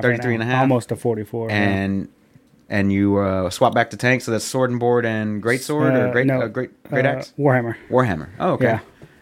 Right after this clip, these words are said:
Speaker 2: Okay. And heavy
Speaker 1: Only,
Speaker 2: armor, all that stuff?
Speaker 1: um, yeah, full on heavy armor. I don't give a shit about dodging.
Speaker 2: <laughs>
Speaker 1: Um, and basically, I just use the Warhammer as a, I guess, an initiation,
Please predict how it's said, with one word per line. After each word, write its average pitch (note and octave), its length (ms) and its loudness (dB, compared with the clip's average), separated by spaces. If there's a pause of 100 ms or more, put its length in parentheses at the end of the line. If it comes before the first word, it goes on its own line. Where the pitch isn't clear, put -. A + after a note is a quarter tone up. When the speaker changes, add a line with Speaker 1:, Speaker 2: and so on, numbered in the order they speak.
Speaker 2:
Okay. D3 320 -2
And G2+ 100 -10
heavy - 100 2
Speaker 1:
Only, D3 120 2
Speaker 2:
armor, B2+ 280 -2
all A#2+ 100 -2
that D#3+ 100 2
stuff? C#3+ 180 2
Speaker 1:
um, B2+ 220 -2
yeah, D#3 220 2
full E3+ 320 2
on F3+ 120 4
heavy D3 260 2
armor. C#3+ 240 2
I C#3+ 40 0
don't C#3+ 100 2
give C#3 100 -2
a C3 40 -6
shit C#3 140 -4
about B2+ 360 0
dodging. A#2+ 460 0 (140)
Speaker 2:
<laughs> - 160 -10 (100)
Speaker 1:
Um, C3 580 0 (760)
and B2+ 420 -2
basically, F3+ 500 2
I C#3 80 4
just C#3 200 -2
use D3 160 2
the B2+ 100 4
Warhammer C#3+ 680 4
as B2 120 0
a, B2+ 180 -2 (640)
I D3 80 -2
guess, C3+ 260 0
an C#3 80 4
initiation, D3 800 0